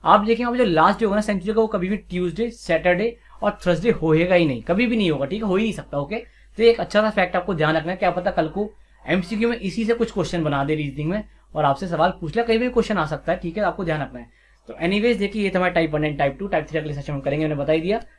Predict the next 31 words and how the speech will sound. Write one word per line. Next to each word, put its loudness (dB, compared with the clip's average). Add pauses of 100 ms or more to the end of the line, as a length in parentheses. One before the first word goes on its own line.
(160)
बाकी 0
मैंने 0
पूरी -2
कोशिश -4
करी -4
लाइवली 0
तरीके -6
से -4
और -2
बिल्कुल -4
विविडली -2
तरीके -4
से -4
आपको -4
मैं -2
समझा -2
पाऊँ, 0 (460)
बिल्कुल 0
आपके 0
जहन 0
में -2
बात 2
उतार। 2
बाकी -2 (160)
मैंने 2
सोचा -2
कि -4
मैं 0
आपको -4
कल 2
पार्ट 2